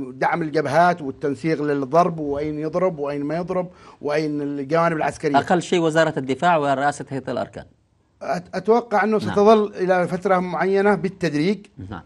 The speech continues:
Speaker 1: بالتدريج. ال-،
Speaker 2: بالتدريج.
Speaker 1: الحكومة الآن أمام مهام أقل، أمام مهام
Speaker 2: أقل.
Speaker 1: أصغر، وهي مهمة الجرحى، مهمة ال-، الشهداء، كيف ستتعامل معهم،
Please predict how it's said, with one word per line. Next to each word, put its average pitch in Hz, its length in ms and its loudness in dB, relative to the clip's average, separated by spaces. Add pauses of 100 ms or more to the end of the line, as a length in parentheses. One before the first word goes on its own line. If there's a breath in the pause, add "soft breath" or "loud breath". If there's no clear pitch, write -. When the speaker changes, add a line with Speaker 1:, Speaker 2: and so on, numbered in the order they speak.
Speaker 1:
بالتدريج. 143 540 -4 (640)
ال-، 156 100 -6
Speaker 2:
بالتدريج. 175 240 -4
Speaker 1:
الحكومة 214 400 -2
الآن 214 300 0
أمام 202 240 0
مهام 190 280 0
أقل، 151 300 -2 (580)
أمام 180 320 0
مهام 180 400 2
Speaker 2:
أقل. - 280 4
Speaker 1:
أصغر، 131 320 0 (420 soft breath)
وهي 180 280 6
مهمة 175 360 0
الجرحى، 160 440 0 (520 soft breath)
مهمة 151 360 -6
ال-، 156 420 -8
الشهداء، 165 500 -2
كيف 160 200 -10
ستتعامل 151 540 -6
معهم، 160 380 -2